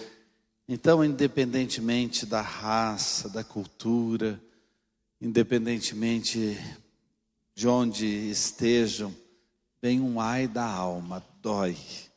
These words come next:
Assistir momentos assim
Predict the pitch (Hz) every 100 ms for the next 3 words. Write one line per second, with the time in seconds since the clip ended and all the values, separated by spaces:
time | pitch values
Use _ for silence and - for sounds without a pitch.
0 | _ _ _ _ _ _ _ _ 107 110
1 | - 113 - - - - 143 165 147 135
2 | 117 110 120 135 - 120 117 117 - -
3 | 123 117 101